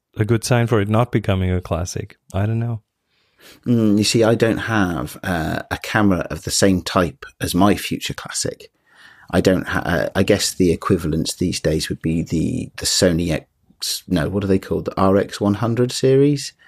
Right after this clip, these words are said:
Speaker 1: Mm-hmm.
Speaker 2: You know, it's, it's, uh, or the,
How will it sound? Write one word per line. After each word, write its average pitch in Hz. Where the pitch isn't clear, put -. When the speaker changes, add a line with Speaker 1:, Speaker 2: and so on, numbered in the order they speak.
Speaker 1:
Mm-hmm. 139
Speaker 2:
You 104
know, 87
it's, 92
it's, -
uh, 90
or 92
the, 87